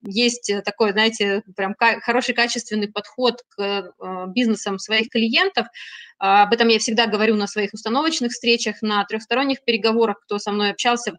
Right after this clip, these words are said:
в рамках дежурного внедренца, те знают, я всегда об этом проговариваю, что моя задача — это не только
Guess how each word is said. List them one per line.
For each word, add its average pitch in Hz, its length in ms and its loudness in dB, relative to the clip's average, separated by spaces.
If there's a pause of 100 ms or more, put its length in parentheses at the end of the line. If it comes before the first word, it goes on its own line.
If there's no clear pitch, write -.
в - 40 -4
рамках 208 340 -4
дежурного 208 420 0
внедренца, 220 460 -4
те 214 140 -4
знают, 208 280 0
я 196 60 -4
всегда 208 300 -2
об 196 120 -4
этом 185 180 -10
проговариваю, 233 520 -2
что 220 140 -8
моя 220 200 0
задача — 220 440 0
это 190 60 -6
не 208 100 -4
только 247 340 -2